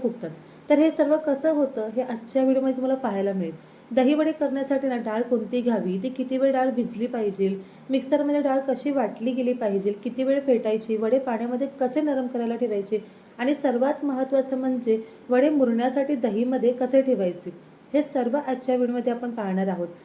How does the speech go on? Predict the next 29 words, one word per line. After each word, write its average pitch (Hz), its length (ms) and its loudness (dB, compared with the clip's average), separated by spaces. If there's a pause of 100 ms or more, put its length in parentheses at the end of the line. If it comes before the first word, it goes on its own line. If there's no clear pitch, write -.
(220)
चला 240 220 0
मग 294 140 -2
सुरुवात 254 360 0 (100)
करूया 240 360 2 (120)
आजच्या 220 320 -4
आपल्या 254 260 -2
ह्या 240 120 0
रेसिपीला, 208 520 -2 (360)
मस्त 262 260 -2
मऊ 262 260 0
आणि 262 320 0
लुसलुशीत 247 560 -2
दही 220 180 0
वडे 226 200 2
बनवायला. 175 520 -4 (460)
दही 233 260 10
वडे 320 180 8
बनवण्यासाठी 262 760 4
इथे 247 200 4
मी 262 200 4
उडदाची 233 460 4
डाळ 220 220 2
घेतली 240 360 2
आहे 180 260 0 (340)
आणि 254 160 2
उडदाच्या 247 500 4
डाळीपासूनच 240 640 2
दही 220 260 2
वडे 240 180 4